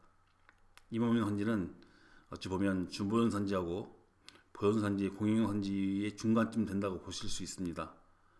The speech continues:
물론 그보다는 보존 산지니까 아무래도 보존하라는 얘기지만,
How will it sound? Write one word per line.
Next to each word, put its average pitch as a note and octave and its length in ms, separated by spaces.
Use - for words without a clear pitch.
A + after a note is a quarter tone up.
물론 F#2+ 280
그보다는 F#2 480
보존 G2 240
산지니까 G2 520
아무래도 F#2+ 280
보존하라는 G#2+ 600
얘기지만, F#2 600